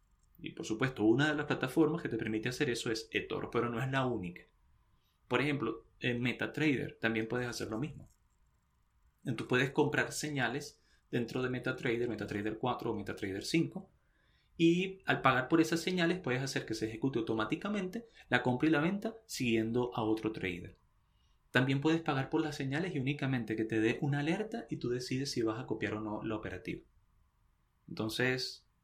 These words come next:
eh, también puedes hacerlo en MetaTrader. Y esto es independiente de el, el broker en el que estás, porque,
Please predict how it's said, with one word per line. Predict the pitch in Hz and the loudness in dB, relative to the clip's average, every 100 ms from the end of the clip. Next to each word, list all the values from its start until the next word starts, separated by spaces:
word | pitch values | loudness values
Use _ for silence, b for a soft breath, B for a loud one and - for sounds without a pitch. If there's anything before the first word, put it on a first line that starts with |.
| _ | _
eh, | 110 110 | 4 4
también | 117 117 120 123 | 4 0 0 0
puedes | 139 143 | 0 2
hacerlo | 131 117 113 131 - | 0 -2 -2 -2 -2
en | 123 123 | -4 -2
MetaTrader. | 107 92 - - - - _ b b b b b _ _ | -4 -4 -2 -4 -4 -10 _ b b b b b _ _
Y | - 123 | -2 0
esto | 127 160 | 2 2
es | 175 | 4
independiente | 170 160 117 120 120 151 151 | 2 2 2 0 0 2 4
de | 123 117 - - _ - _ - | 4 2 0 -8 _ -20 _ -6
el, | - 107 107 - | -2 -2 -4 -6
el | 113 | -6
broker | 98 123 127 135 | 2 2 2 0
en | 135 | 0
el | 107 | -2
que | - | -4
estás, | - 151 - | -2 -4 -2
porque, | 110 - 98 - | -4 -2 -4 -4